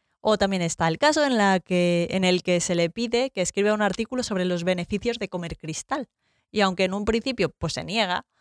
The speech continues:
porque promueve prácticas dañinas, si se replantea la frase, mm, de cierta manera puede acabar haciéndolo. Hay ejemplos,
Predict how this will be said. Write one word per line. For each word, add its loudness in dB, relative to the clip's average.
porque -4
promueve 0
prácticas 0
dañinas, -4
si -2
se 2
replantea 2
la 2
frase, 2
mm, -2
de 0
cierta 2
manera 0
puede -4
acabar -2
haciéndolo. -8
Hay 2
ejemplos, -2